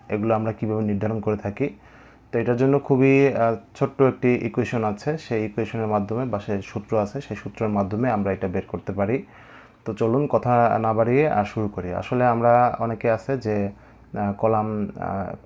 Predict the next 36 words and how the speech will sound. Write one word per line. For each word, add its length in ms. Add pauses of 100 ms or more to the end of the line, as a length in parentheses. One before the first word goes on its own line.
ভ্যারাইটি 260
টাইপের 200
কলাম 320
ব্যবহার 260
করি, 260
কিন্তু 260
আসলে 220
কলামের 380
সাইজটা 420
কী 200
হবে 240
বা 360
কলামের 300
ভিতরে, 500 (500)
আহ, 340
কী 80
পরিমাণ 240
রড 180
দিব 280
এই 100
বিষয়টি 380
আমরা 180
জানি 240
না। 220
তবে, 200
আহ, 1300
এই 200
বিষয়টি, 640
আহ, 380
আপনারা 240
জানতে 280
পারবেন 280
আজকের 320
আমার 160
ভিডিওটির 420
মাধ্যমে। 460